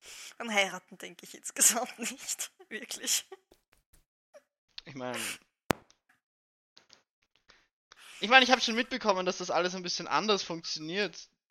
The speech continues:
Speaker 2: hier überall als, als zu Hause, aber, ähm,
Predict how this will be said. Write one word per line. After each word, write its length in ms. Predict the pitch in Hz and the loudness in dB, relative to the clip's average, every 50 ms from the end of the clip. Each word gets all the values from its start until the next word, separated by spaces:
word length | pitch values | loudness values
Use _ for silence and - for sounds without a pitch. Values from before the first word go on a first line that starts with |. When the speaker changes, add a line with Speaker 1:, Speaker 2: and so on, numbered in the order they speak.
| - _ _ _ _ _ _ 147 131 135 147 143 _ _ _ 107 120 - | -20 _ _ _ _ _ _ _ -20 -20 -20 -20 _ _ _ -20 -20 -16
Speaker 2:
hier 380 | 156 - - 151 147 143 139 135 | -16 -14 -14 -12 -10 -10 -10 -10
überall 560 | 135 147 160 170 151 127 117 113 120 131 127 | -12 -14 -12 -8 -8 -6 -6 -6 -6 -8 -8
als, 300 | 127 131 127 - - - _ _ _ | -10 -12 -12 -14 -16 -16 _ _ _
als 260 | - 139 127 - - | -20 -18 -18 -16 -14
zu 140 | - 135 120 | -14 -14 -14
Hause, 380 | - - 131 156 160 143 123 117 | -12 -10 -10 -10 -10 -10 -10 -12
aber, 380 | 120 127 127 120 120 120 - _ _ - - _ _ _ _ _ _ _ - - _ _ _ _ _ _ _ - - - _ _ _ _ _ _ _ _ _ - | -12 -12 -12 -14 -14 -14 -16 _ _ -20 -20 _ _ _ _ _ _ _ -20 -20 _ _ _ _ _ _ _ -20 -20 -20 _ _ _ _ _ _ _ _ _ -20
ähm, 420 | - 127 131 65 65 67 - - | -18 -18 -16 -16 -18 -18 -20 -20